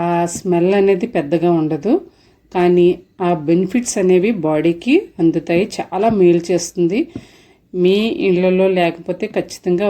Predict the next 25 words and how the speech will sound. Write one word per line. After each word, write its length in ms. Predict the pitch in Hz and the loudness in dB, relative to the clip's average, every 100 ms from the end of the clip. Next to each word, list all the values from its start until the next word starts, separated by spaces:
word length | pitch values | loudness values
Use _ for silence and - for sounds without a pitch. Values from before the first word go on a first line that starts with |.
| 170 | 0
వామాకు 380 | 160 165 175 - 175 | 0 0 -2 -2 0
పెంచుకోండి, 580 | 156 - - 170 170 240 - | 0 -2 2 2 4 0 -4
పెంచడం 420 | 143 143 190 185 175 | -6 -4 -4 -2 -2
కూడా 180 | 175 196 - | -2 -2 -6
చాలా 240 | 143 156 170 | -8 -6 -4
చాలా 240 | 190 175 185 151 165 | 0 2 2 2 2
ఈజీ. 260 | 156 190 277 - - _ _ _ _ _ _ _ _ 180 | 2 2 0 -2 -18 _ _ _ _ _ _ _ _ 0
నెక్స్ట్ 360 | 175 175 - 208 | 0 0 -6 -4
వచ్చి 280 | 185 - 247 320 - 175 | -4 -4 0 0 0 -6
ఇది 260 | 175 170 170 165 165 - _ _ | -2 2 4 4 2 -2 _ _
హిల్ 240 | - 190 190 | -2 -2 0
ప్లాంట్ 300 | 208 190 180 180 | 0 2 2 2
అన్నమాట. 400 | 170 165 156 202 285 359 - _ _ _ - | 2 2 -2 0 0 -2 -10 _ _ _ -2
కొండ 260 | 170 175 185 185 | 0 0 -2 0
ప్రాంతాల్లో 640 | 180 175 175 165 170 202 247 151 | 0 0 0 0 2 2 0 -4
ఎక్కువగా 520 | _ - 185 165 185 - - 185 185 | _ -4 -2 0 0 -2 -6 -8 -4
ఈజీగా 460 | 202 175 202 196 185 | -2 0 0 0 0
పెరిగే 260 | 175 165 214 240 | -2 0 -2 0
ప్లాంట్ 340 | 175 156 165 170 | -2 0 0 0
ఇది. 160 | 165 269 - | 0 0 0
బొకేస్లో 480 | 165 180 170 185 175 | -2 -2 -4 -4 -2
కూడా 180 | 170 165 175 | -2 0 0
యూజ్ 160 | 165 - | 0 -2
చేస్తూ 320 | 180 175 185 170 | -4 -4 -2 0
ఉంటారు. 360 | 160 160 160 | 0 0 -2